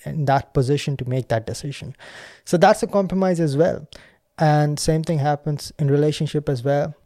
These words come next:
So I think that's another good sign, uh, for you to understand whether you're in a good relationship or not, uh, your partner is ready to compromise or not.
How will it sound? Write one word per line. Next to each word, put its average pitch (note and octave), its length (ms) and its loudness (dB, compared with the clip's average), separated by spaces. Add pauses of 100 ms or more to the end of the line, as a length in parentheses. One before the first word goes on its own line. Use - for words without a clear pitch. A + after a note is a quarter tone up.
(100)
So - 100 0
I D3 80 6
think E3+ 220 0
that's D#3+ 240 6
another E3+ 340 4
good D3 220 0
sign, C#3 400 0 (480)
uh, C3+ 260 2
for C#3+ 280 2
you C#3 260 2
to C#3+ 180 0
understand C3+ 520 0
whether C3+ 180 2
you're C3+ 180 0
in C3 140 -2
a C3 40 -4
good C3 220 0
relationship C#3 580 -2
or C3+ 80 -2
not, C3+ 380 -2 (460)
uh, C#3+ 180 2
your C#3+ 140 2
partner D3+ 400 2
is C#3+ 180 -4
ready C#3 160 4
to C3+ 100 -2
compromise C3 600 -2
or A#2+ 60 -2
not. A#2+ 300 -2